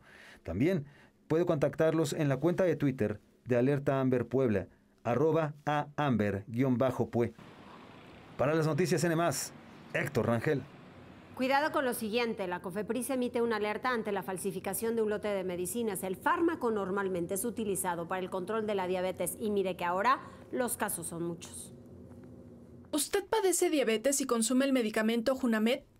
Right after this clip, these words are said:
Speaker 3: Ponga mucha atención porque esta información le interesa. La cofepris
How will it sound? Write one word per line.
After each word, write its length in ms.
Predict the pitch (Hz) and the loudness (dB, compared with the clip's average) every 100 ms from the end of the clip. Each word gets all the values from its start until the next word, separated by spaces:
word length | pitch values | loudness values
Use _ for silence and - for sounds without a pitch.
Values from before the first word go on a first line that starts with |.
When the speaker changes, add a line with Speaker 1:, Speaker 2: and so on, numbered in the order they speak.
| _ _ _ _ | _ _ _ _
Speaker 3:
Ponga 260 | 349 370 392 | 4 6 6
mucha 240 | 381 370 | 4 2
atención 500 | 392 277 220 247 240 | 2 2 2 2 2
porque 260 | 269 254 254 | 2 2 0
esta 200 | - 277 | 2 0
información 580 | 262 214 208 - 226 220 | 0 -2 0 0 2 4
le 60 | |
interesa. 580 | 214 214 214 185 - 190 - _ | 2 2 0 0 -2 -4 -8 _
La 140 | - 214 | -2 0
cofepris 600 | 208 220 226 285 330 | 2 0 2 2 2